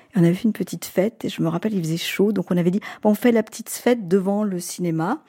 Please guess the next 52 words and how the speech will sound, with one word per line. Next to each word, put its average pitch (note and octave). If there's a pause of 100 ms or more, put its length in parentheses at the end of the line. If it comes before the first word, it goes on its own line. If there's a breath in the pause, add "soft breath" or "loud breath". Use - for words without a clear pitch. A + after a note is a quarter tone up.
(480 loud breath)
Et E3+
on E3
avait D#3+
un D#3
gâteau E3+
d'anniversaire E3 (440 soft breath)
et -
il F#3
y F#3
avait A3+ (640)
tous B3
les A#3+
gens G#3+
de G3
la F3+
salle A3+
et B3
puis A#3+
aussi B3+ (360 loud breath)
tous B3+
les A#3+
gens A3+
de G#3
la F#3
rue G3
qui -
étaient -
là. E3+
Et A3
on F3+
dit, F3
bah, G3
est-ce -
qu'on C4
peut -
venir A3
manger F#3+
le -
gâteau ? E3+
J'ai G3
dit F#3+
oui. G3+ (220 loud breath)
Et A#3
trente -
ans G#3
du A3
Losange, G3+
c'est G#3
aussi G3+
fait G3+
pour -
partager. F#3+